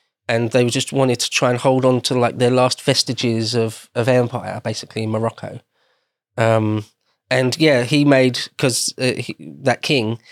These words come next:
sort of just made the decision that, "No, we're gonna remain neutral here." So that's another thing I wanna say before I go on. Uh, just about the general impression of Spain. Um, so, uh, among Brits of our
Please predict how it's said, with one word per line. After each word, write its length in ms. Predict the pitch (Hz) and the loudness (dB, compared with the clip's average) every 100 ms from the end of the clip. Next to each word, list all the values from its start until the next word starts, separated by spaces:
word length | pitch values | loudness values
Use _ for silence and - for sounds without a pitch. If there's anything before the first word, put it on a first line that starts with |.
| - _ - | -20 _ -8
sort 160 | - | -6
of 80 | 117 | -2
just 180 | 135 - | -2 0
made 180 | 135 127 | 0 0
the 80 | 117 | -2
decision 520 | - 139 123 117 117 | 0 2 2 0 2
that, 220 | 117 - _ _ _ _ 135 | 0 -2 _ _ _ _ 0
"No, 100 | 131 | 2
we're 80 | |
gonna 200 | 131 131 | 4 4
remain 360 | 127 127 127 127 | 4 4 4 4
neutral 320 | 139 - 120 | 2 0 -6
here." 320 | 107 104 110 _ _ _ _ _ _ _ _ - - | -4 -6 -8 _ _ _ _ _ _ _ _ -10 0
So 120 | 185 | 2
that's 200 | 208 196 | 2 4
another 260 | 185 170 | 2 2
thing 160 | 143 127 | 0 2
I 40 | |
wanna 140 | 113 110 | 2 2
say 140 | 110 | 0
before 220 | 104 117 | -2 -6
I 20 | 110 | -2
go 180 | 110 | 0
on. 160 | 104 98 _ _ _ _ _ _ _ | -2 -6 _ _ _ _ _ _ _
Uh, 200 | 123 120 | 0 0
just 180 | 135 151 | 0 -2
about 200 | 196 180 | 2 2
the 60 | 160 | 0
general 400 | - 185 175 165 | 2 4 4 4
impression 760 | 156 - 190 175 - 117 117 | 2 0 0 2 2 2 2
of 160 | 113 110 | 0 0
Spain. 580 | - - 110 95 - 120 _ _ _ _ _ _ _ _ _ | -2 0 -2 -2 -10 -14 _ _ _ _ _ _ _ _ _
Um, 680 | 120 110 107 107 107 107 107 _ _ _ - | -2 2 2 2 0 -4 -6 _ _ _ -4
so, 380 | - 120 117 120 - | 0 2 2 0 -2
uh, 260 | 123 - - | -4 -4 -2
among 360 | 139 180 175 | 2 4 2
Brits 460 | 147 170 - - - | 2 0 0 -4 -2
of 140 | 110 | 0
our 340 | 135 131 123 | 0 2 2